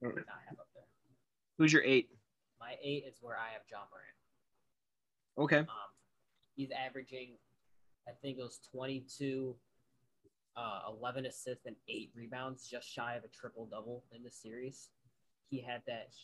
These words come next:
Speaker 1: huge game in game five, was it, yeah, game five, uh, where he had the layup to win the game, and he also had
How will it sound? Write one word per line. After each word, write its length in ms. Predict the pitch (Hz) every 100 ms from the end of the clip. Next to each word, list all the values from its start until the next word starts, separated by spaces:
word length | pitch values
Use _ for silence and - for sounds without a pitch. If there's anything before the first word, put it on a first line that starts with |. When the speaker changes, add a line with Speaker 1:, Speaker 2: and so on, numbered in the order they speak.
| - -
Speaker 1:
huge 540 | 156 156 147 135 - -
game 360 | 123 120 117 113 - -
in 100 | 120 110
game 240 | 120 117 113
five, 360 | - 110 113 117 - - _ _ _ _ _ _
was 100 | 113 -
it, 60 | -
yeah, 100 | 107 -
game 160 | 123 113
five, 300 | - 120 120 117 _ _ _ _ _ _ _
uh, 220 | - 101 95
where 120 | 110 123
he 100 | 120
had 140 | 120 -
the 100 | 101 - 123
layup 280 | 127 123 -
to 60 | -
win 140 | 110 120
the 120 | 113
game, 240 | 107 107 113
and 80 | 110
he 60 | 110
also 220 | 117 120
had 160 | 113